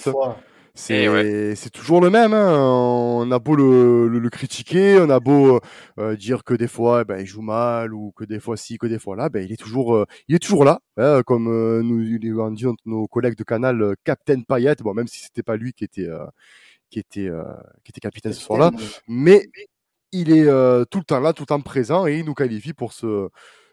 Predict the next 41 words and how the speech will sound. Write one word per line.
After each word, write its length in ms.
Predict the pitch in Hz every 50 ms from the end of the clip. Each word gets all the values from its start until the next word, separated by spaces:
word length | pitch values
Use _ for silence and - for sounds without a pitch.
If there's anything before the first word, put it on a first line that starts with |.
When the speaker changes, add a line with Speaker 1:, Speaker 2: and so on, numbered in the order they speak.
| _ _
Speaker 2:
ce, 680 | - - - 147 139 127 123 120 113 107 110 110 110 107 104 113 123
cette 200 | 113 139 135 - 123
demi-finale 400 | 139 170 202 185 - 120 151 175
de 80 | 160 127
la 60 | 123
Conference 580 | - 156 147 - 151 131 120 107 101 - - -
League. 220 | 165 180 135 110
Et 60 | 110
pour 260 | - _ _ 107 101 113
en 120 | 110 110 104
parler, 420 | - 120 110 98 110 123 160 202 - _ _ _ 107
hein, 60 | 113
euh, 280 | 123 117 104 95 95
là, 120 | 98 110 113
on 40 | 107
est 40 | 101
à 100 | 95 -
table. 380 | - 131 143 147 147 165 165 143
Imaginez-vous 520 | 120 117 123 120 110 131 131 123 123 156 170
qu'on 160 | - 127 117
est 40 | 117
à 60 | 107
table, 300 | - 135 143 151 135 113
tu 100 | - 104
as 40 | 90
vu, 160 | 95 117 120
avec 200 | 101 98 98 -
un 60 | 104
petit 140 | 90 - 104 - - -
peu 60 | 104
Speaker 3:
<laughs> 0 |
Speaker 2:
l'apéritif, 760 | 104 101 - 117 107 95 92 - - 101 104 113 117 110 - -
euh, 540 | 113 113 117 117 117 117 113 104 101 101 101
et 20 |
tout 200 | 95 95 90 104
et 40 | 98
tout. 200 | - 139 175 190 - - - - - - - - _ -
Il 60 | 123
y 40 | 147
a 60 | 151
Julien. 460 | 135 151 170 143 127 143 160 202 226